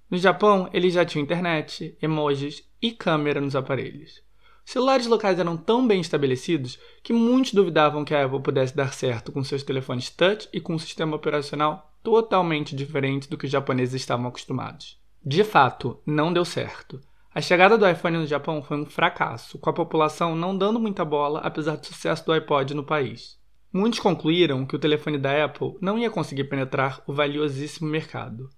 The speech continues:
Mas a companhia apostou que era só questão de tempo. E de fato foi. Pouco tempo depois, sem ter que fazer nenhuma mudança específica pro país, a empresa estadunidense tinha destruído a indústria doméstica de aparelhos celulares. Em dois mil e dezenove,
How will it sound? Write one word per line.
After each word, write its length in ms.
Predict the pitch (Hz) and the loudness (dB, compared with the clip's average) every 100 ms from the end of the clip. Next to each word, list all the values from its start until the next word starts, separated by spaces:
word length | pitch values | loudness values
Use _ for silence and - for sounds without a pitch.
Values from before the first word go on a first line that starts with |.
| - - | -10 0
Mas 160 | 415 | 2
a 60 | 392 | 4
companhia 360 | 226 214 202 180 | 2 2 4 4
apostou 560 | 185 165 - 175 202 | 2 0 0 2 2
que 120 | - | 2
era 100 | 190 | 2
só 160 | 175 185 | 4 2
questão 280 | 190 185 196 | 0 -2 -2
de 100 | 196 | -2
tempo. 520 | 190 131 110 - 156 - - - - | -2 -6 -8 -12 -16 -18 -20 -14 -4
E 60 | |
de 120 | 180 226 | -2 4
fato 260 | 208 - | 4 4
foi. 340 | - 135 127 - - - - - - | 0 0 -2 -10 -20 -20 -20 -20 4
Pouco 240 | 208 208 | 4 4
tempo 240 | - 180 175 | 2 2 2
depois, 600 | 185 190 185 226 247 - - - | 2 4 4 4 -2 -14 -20 -12
sem 160 | - 175 | -6 -2
ter 180 | 175 | -2
que 60 | 165 | 0
fazer 300 | 180 156 165 | 0 2 2
nenhuma 380 | 175 175 190 220 | 0 -2 0 2
mudança 460 | 202 165 165 160 - | 2 2 0 -2 -6
específica 600 | - 165 - 160 - 156 | -4 -4 -2 -6 -4 -8
pro 140 | 165 | -4
país, 500 | 170 156 165 190 - - - - | -2 -2 -2 -8 -14 -20 -18 -4
a 120 | 185 | -2
empresa 320 | 170 185 196 | 2 2 2
estadunidense 680 | - 196 185 175 180 185 - | 2 0 0 0 2 0 -2
tinha 120 | 185 | -6
destruído 600 | 160 190 - 220 202 202 | -4 -6 -4 -4 0 2
a 60 | 175 | 2
indústria 380 | 147 147 151 | 0 -2 -2
doméstica 460 | 147 147 139 135 147 | 0 0 -2 -4 -2
de 80 | 139 | -2
aparelhos 400 | 139 135 131 131 | 0 0 0 -2
celulares. 720 | 139 131 107 104 113 - - - - - | 0 0 -2 -8 -12 -16 -20 -20 -20 -6
Em 100 | 180 | 2
dois 160 | 180 | 4
mil 120 | 175 190 | 4 0
e 40 | |
dezenove, 640 | 160 170 165 196 170 156 | 2 4 4 2 -2 -6